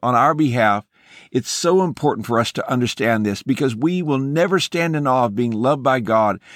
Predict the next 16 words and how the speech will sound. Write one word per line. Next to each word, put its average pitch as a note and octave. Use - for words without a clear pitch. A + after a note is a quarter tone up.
until C3
we B2+
recognize B2
the G#2
seriousness F#3
of C#3+
our B2+
sin G#2+
and A#2+
the A2+
justice D3+
of B2
his G#2+
wrath G2+
against G2
us. -